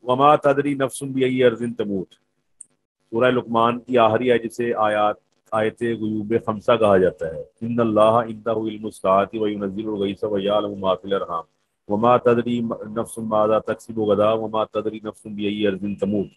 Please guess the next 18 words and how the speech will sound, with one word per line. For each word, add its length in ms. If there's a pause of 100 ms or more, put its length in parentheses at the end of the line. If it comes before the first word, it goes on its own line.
(720)
तो 80
फरमाया 440
कि 160
ये 240
जो 100
चीज़ें 340
हैं 80
ना, 60
ये 120
सिर्फ 220
अल्लाह 220
वहदहू 300
ला 160
शरीक 260
जानता 280
है, 60
कोई 180
और 280